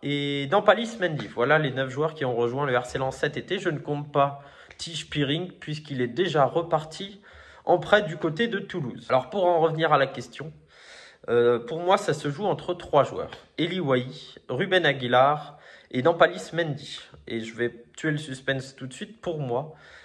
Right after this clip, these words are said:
c'est Eli Wahi qui est pour l'heure la meilleure recrue estivale du R C Lens depuis,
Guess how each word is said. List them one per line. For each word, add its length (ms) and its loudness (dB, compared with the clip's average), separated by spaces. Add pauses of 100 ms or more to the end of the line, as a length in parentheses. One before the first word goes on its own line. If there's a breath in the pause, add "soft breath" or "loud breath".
(140 loud breath)
c'est 240 -2
Eli 340 0
Wahi 320 0
qui 160 -6
est 40 -2
pour 360 -2
l'heure 200 4
la 140 2
meilleure 360 0
recrue 380 -6
estivale 580 -2
du 180 0
R 80 -2
C 140 -6
Lens 280 -4
depuis, 540 -6